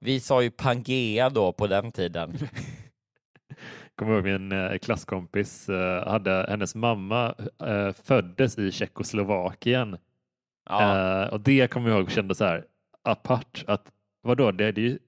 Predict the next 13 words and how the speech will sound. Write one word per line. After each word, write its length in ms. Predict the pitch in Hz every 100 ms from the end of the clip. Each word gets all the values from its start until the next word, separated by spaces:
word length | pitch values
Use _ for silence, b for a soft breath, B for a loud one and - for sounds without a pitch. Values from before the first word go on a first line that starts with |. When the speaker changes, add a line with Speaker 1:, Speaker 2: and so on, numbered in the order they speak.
| _ _ -
Speaker 2:
det 80 |
är 40 | 113
två 280 | - 127 131
länder, 240 | 92 92
vadå, 260 | 107 110 117
vad 140 | 113
menar 300 | 113 92 85
du? 120 | 123 - -
Liksom. 260 | 101 - -
Speaker 1:
Men 140 | 135
det 240 | 135 196 196
kommer 260 | 202 190
jag 180 | 170 131